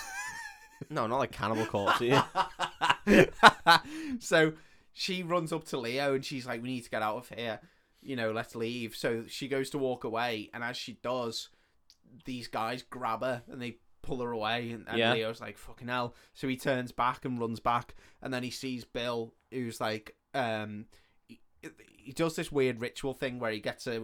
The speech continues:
Speaker 2: a shot and they light it on fire, and then he drinks it while it's on fire, and that's his, like, tribute
Speaker 1: Yeah.
Speaker 2: thing to the priest.
Speaker 1: I think I've seen lots of videos of people trying to replicate that and, uh, burning their own faces.
Speaker 2: Yes, not going very well, surprisingly.
Speaker 1: <laughs>
Speaker 2: Yeah,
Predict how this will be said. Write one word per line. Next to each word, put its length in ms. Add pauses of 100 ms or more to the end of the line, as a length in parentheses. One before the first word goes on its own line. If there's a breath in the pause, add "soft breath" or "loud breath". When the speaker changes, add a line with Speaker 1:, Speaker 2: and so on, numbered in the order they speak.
(120)
Speaker 2:
a 60
shot 560
and 140
they 80
light 260
it 60
on 140
fire, 460
and 80
then 120
he 80
drinks 400
it 80
while 160
it's 120
on 140
fire, 380
and 120
that's 200
his, 180
like, 160
tribute 320
Speaker 1:
Yeah. 160
Speaker 2:
thing 140
to 120
the 100
priest. 360 (180 soft breath)
Speaker 1:
I 60
think 140
I've 100
seen 220
lots 160
of 80
videos 340
of 80
people 240
trying 220
to 60
replicate 440
that 220
and, 200
uh, 220
burning 260
their 160
own 120
faces. 260
Speaker 2:
Yes, 320
not 220
going 340
very 260
well, 240
surprisingly. 760
Speaker 1:
<laughs> 20
Speaker 2:
Yeah, 400